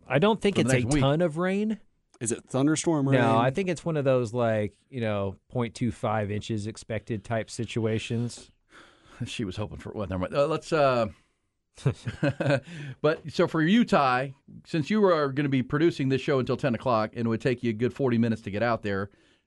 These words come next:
Speaker 2: uh, thirty minutes, well, once you wrap up, might be eleven o'clock before you get to, it's only a twenty, twenty-five minute trip past the airport there. But, um, by the time you got out there, everybody's gonna be teeing off.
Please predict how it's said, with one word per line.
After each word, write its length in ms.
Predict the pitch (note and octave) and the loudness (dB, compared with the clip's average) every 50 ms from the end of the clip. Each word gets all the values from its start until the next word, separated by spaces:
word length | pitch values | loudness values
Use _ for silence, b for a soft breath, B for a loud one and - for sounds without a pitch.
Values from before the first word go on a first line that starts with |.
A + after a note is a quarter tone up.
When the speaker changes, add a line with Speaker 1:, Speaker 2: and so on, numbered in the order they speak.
| b _ - G2+ | b _ -10 -6
Speaker 2:
uh, 120 | G2+ G2+ F#2+ | -6 -4 -4
thirty 240 | - B2 A2 G2+ | -2 -2 -2 -2
minutes, 260 | F#2 F#2+ F#2+ F#2+ F#2+ - | -2 -4 -4 -4 -4 -4
well, 140 | G#2+ G#2 G#2 | -4 -2 0
once 220 | G#2+ A2 G#2+ - | 0 -2 -2 -2
you 60 | G#2+ G2 | -4 -2
wrap 240 | G2+ G#2 G2 - - | -2 -2 -2 -2 -2
up, 100 | G2+ G2 | -2 -2
might 140 | A#2 A#2 G#2 | -2 -2 -2
be 80 | A2 | -2
eleven 300 | G#2 G2 G#2+ G#2+ G2+ F#2 | 0 0 2 0 0 0
o'clock 300 | F#2+ - A#2+ A#2+ A2 - | -2 -2 -2 -2 -2 -4
before 220 | _ - - G#2+ G2+ | _ -6 -4 -4 -2
you 60 | G2 | -2
get 160 | F#2 G2 F2+ - | -2 -4 -4 -4
to, 180 | F#2+ F#2 F2+ - b b b b b b b b - | -4 -4 -4 -6 b b b b b b b b -10
it's 100 | G2+ - | -6 -2
only 180 | C3 A2+ G2+ F#2+ - E2+ | -2 -2 -2 -2 -4 -6
a 80 | G2+ G#2+ | -8 -8
twenty, 260 | - - - A2+ G#2 | -8 -4 -4 -2 -2
twenty-five 420 | G2+ - A2+ G#2 F#2+ - G#2 G2 | -2 -4 -4 -4 -2 -2 -2 0
minute 160 | F#2+ G2 F#2+ - | 0 -2 -4 -4
trip 220 | - - G#2 - | -6 -8 -6 -2
past 220 | - G#2 G2 - | -2 -2 -2 -2
the 60 | - G#2 | -2 -2
airport 360 | G#2+ A2 - - G2+ F#2 - | -2 -2 -2 -4 -6 -4 -2
there. 200 | G2 F#2 F2 F2 B B B B B B B B B | -2 -2 -2 -2 B B B B B B B B B
But, 260 | A#2 A#2 - - - | 0 0 0 0 0
um, 320 | B2 A2+ A2 G#2+ G#2 G#2 - - _ _ _ | 0 2 2 2 0 -2 -4 -8 _ _ _
by 160 | - A2 B2+ C3+ | -4 -2 0 0
the 60 | C#3+ | 2
time 200 | - G3 G3 F#3+ | 2 2 2 2
you 80 | D#3+ | 2
got 140 | C3+ D3 D3 | 2 2 4
out 180 | D#3+ E3 D#3 - | 4 2 2 2
there, 140 | C#3 B2+ C#3 | 0 0 0
everybody's 280 | D3 B2+ C3+ B2+ A2 | 2 2 0 0 0
gonna 120 | A2+ B2 G#2 | 0 -2 -2
be 80 | G#2+ G2+ | -2 -4
teeing 200 | - A#2+ G#2+ G2 | -4 -4 -2 -2
off. 240 | F2+ D2+ C2+ - | -4 -6 -10 -14